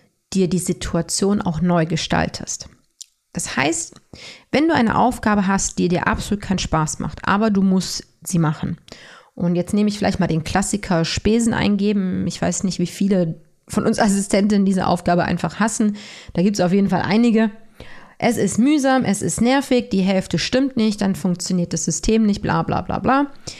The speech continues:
Ist halt einfach, ja, ist eine Aufgabe, die müssen wir halt einfach tun. So, aber wie kannst du das jetzt lösen, dass du sie vielleicht gerne machst oder dass du nicht die ganze Zeit dieses negative Gefühl hast? Was hat Aschenputtel gemacht?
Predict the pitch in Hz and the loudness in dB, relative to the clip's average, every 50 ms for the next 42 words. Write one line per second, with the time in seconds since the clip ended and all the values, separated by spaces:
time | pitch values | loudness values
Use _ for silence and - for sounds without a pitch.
0 | - - - - - - _ _ _ _ _ _ _ _ - 226 175 202 185 - | -18 -20 -20 -20 -20 -20 _ _ _ _ _ _ _ _ 0 2 2 2 2 2
1 | - 175 175 - 175 160 - - 131 139 135 - - - 233 220 - - 208 76 | 2 0 2 2 0 -2 -2 -2 -4 -4 -6 -6 -4 -2 -2 -2 0 0 0 0
2 | - 214 226 - - - 190 175 165 170 175 185 185 - - 170 170 151 - - | 0 0 0 0 0 0 0 0 2 2 2 2 0 0 0 0 0 0 0 -2
3 | 170 156 - 143 - - 226 247 254 254 254 - _ _ _ _ _ _ _ _ | -4 -4 -4 -2 2 2 4 4 2 2 -2 -6 _ _ _ _ _ _ _ _
4 | _ _ _ _ _ _ _ _ _ _ - - - - - - _ _ - 185 | _ _ _ _ _ _ _ _ _ _ -20 -20 -20 -20 -20 -20 _ _ -4 -4
5 | - - 190 185 214 202 202 247 294 302 - - 277 269 277 - - 240 220 214 | -2 -2 0 0 2 2 2 2 0 0 0 -2 -2 0 -2 -2 -4 -4 -4 -2
6 | - - 208 202 - - - 202 220 247 294 330 320 - 208 214 220 240 277 320 | -2 -2 -4 -4 -2 -2 2 2 4 4 4 2 2 2 2 2 2 0 0 -2
7 | 311 - _ _ _ _ _ _ - 240 240 226 - - 233 220 202 226 208 - | -4 -8 _ _ _ _ _ _ 0 0 2 0 -2 -2 -2 0 0 0 -2 0
8 | 220 214 208 208 - 254 262 285 285 247 208 175 170 - - - - 180 190 196 | -2 -2 -2 0 0 2 2 4 2 2 2 0 -2 -4 -4 -2 -2 -2 -2 -2
9 | - - - 208 196 208 220 214 208 - - 202 202 202 220 226 247 240 - - | -4 -4 -2 0 0 0 0 0 -2 -6 -6 -6 -4 -2 0 0 -2 -2 -2 -2
10 | 220 185 196 175 175 214 - 214 214 220 220 208 202 202 - 196 175 160 156 170 | -2 0 -2 -2 -2 -2 0 2 2 2 2 2 0 0 0 0 0 0 0 -2
11 | - - - 262 269 208 139 - - - - - - - _ _ _ _ - - | -4 -2 0 0 0 0 -2 -4 -6 -10 -12 -12 -16 -20 _ _ _ _ -20 -20
12 | - - _ _ _ _ _ _ _ - - - - - - - 156 147 - - | -20 -20 _ _ _ _ _ _ _ -12 -10 -6 -6 -6 -4 -4 -4 -2 -2 -2
13 | 175 - - 190 185 220 226 262 247 247 302 381 392 - - - | -2 0 0 0 0 0 0 2 2 2 0 -2 -4 -8 -14 -18